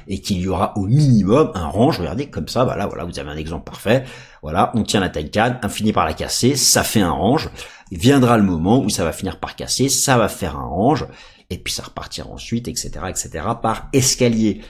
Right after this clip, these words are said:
Donc, ayez conscience que oui, il y a des perspectives de profit qui sont incroyables. Oui, il y a des choses qui sont,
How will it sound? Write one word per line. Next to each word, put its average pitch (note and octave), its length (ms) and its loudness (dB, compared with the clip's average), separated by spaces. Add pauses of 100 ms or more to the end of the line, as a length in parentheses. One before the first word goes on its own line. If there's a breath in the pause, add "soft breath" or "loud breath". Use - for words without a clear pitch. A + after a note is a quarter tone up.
(280 loud breath)
Donc, G#2 280 0 (100)
ayez G2 200 0
conscience A2 560 -2
que G#2 300 2 (240)
oui, A#2+ 220 4
il A2 120 0
y F2+ 80 -6
a D#2+ 40 -4
des D#2+ 100 -4
perspectives E2 500 -8
de D#2+ 100 -6
profit E2 360 -10
qui - 80 -10
sont F2 160 -4
incroyables. F2 640 -4 (420 loud breath)
Oui, A#2 200 4 (160)
il D#2 80 -8
y F2+ 40 -2
a D#2+ 60 -4
des E2 100 -6
choses F2+ 300 -6
qui E2 100 -10
sont, F2 300 -4